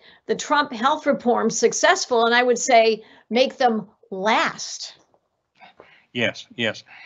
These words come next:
Speaker 2: It needs to make everything permanent, your ability to talk to the doctor by phone, email, and Skype,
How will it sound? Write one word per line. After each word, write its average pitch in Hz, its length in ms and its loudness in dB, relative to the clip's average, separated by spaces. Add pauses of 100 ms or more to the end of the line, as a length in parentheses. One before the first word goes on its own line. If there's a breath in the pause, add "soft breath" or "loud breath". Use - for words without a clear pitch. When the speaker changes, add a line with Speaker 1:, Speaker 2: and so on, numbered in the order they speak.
(220 loud breath)
Speaker 2:
It 123 160 -10
needs 135 200 -6
to - 60 -10
make 120 220 -6
everything 143 380 -4
permanent, 110 520 -6 (180)
your 110 120 -14
ability 117 420 -8
to 110 80 -18
talk 120 360 -4
to 113 80 -20 (180)
the 110 140 -12
doctor 110 400 -2
by 110 140 -6
phone, 113 380 -6
email, 110 300 -8
and 113 80 -10
Skype, 101 400 -10